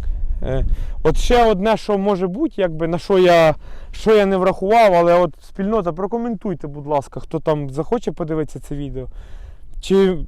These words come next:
має на даний момент, на такому, умовно кажучи, фоні, зараз, на стартовому етапі, має, е, великий вплив попередник? Там соя і кукурудза, а тут соняшник, бо там я вам два поля показав.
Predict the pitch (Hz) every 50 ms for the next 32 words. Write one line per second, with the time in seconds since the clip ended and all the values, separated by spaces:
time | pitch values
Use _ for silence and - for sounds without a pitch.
0 | - - - 156 180 220 247 240 220 208 196 196 180 170 214 214 202 196 190 185
1 | 190 190 202 233 247 240 208 - 175 185 190 170 - - 185 - - - - 226
2 | 214 202 190 185 175 170 165 160 160 156 151 151 151 147 151 165 175 180 180 185
3 | 175 175 175 - 175 175 165 156 156 - - 160 - - - 220 240 254 226 190
4 | 156 135 151 175 170 160 151 147 131 143 160 143 - - 180 165 - - 156 151
5 | 151 147 147 147 - - 156 139 127 - 139 - - - - - - - - -
6 | - - 147 170 196 208 202 196 185 175 170 185 175 165 165 165 160 160 156 156
7 | 156 156 151 147 147 143 143 139 123 127 127 123 - 151 175 190 208 202 - 202
8 | 185 170 151 - - 185 214 220 202 - - 165 - - 175 165 160 147 127 131
9 | 127 - - - - 170 - - - 240 247 254 254 220 160 - - - - -
10 | - - - - - - - - - - - - - 185 175 - 190 185 - 202
11 | 226 262 277 214 175 175 165 - - - 147 - - 220 226 - - - - 175
12 | 151 139 127 - - 135 123 127 135 151 - 175 165 160 160 151 147 147 143 135
13 | 143 143 131 - - 123 113 113 - - - - 117 117 117